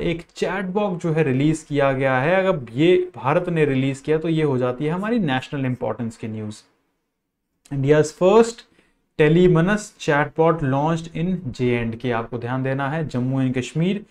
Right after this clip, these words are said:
Lieutenant Governor Manoj Sinha recently launched India's first telemannus chatbot in the Union Territory, which will ensure round the clock services of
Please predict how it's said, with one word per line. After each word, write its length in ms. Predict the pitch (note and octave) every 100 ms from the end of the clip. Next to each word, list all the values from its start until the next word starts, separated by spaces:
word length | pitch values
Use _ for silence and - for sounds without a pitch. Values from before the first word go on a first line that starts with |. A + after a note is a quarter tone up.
| _ _ C#3
Lieutenant 360 | C#3+ E3 D#3 C#3
Governor 440 | C#3 E3+ G3 A#3 A3+ C#3
Manoj 320 | C#3 D3+ F#3 F#3
Sinha 240 | - F3 F3+ D3+
recently 440 | D#3+ E3 D#3 E3 D3+
launched 340 | C#3+ D3 D3
India's 340 | C#3 C#3+ C#3 -
first 340 | D#3 F3+ F3+ -
telemannus 640 | C#3+ D#3 E3 C#3 D3 D3+ -
chatbot 520 | C3+ B2+ B2+ D#3 D3+
in 100 | C3 B2+
the 100 | B2 C#3
Union 340 | D#3 F3+ F3 C#3+
Territory, 420 | D3+ D3+ F3 G3+ G3+ - _
which 280 | C3 C#3+ D3
will 180 | D#3 D3
ensure 520 | C#3+ - F3 F#3+ F#3+ - _ _ _ B2+
round 520 | A#2+ D3+ F#3+ A3+ A3
the 80 | G#3+ G#3+
clock 260 | - G3 F#3+
services 480 | F#3 E3+ E3+ F#3 F3+
of 80 | F3+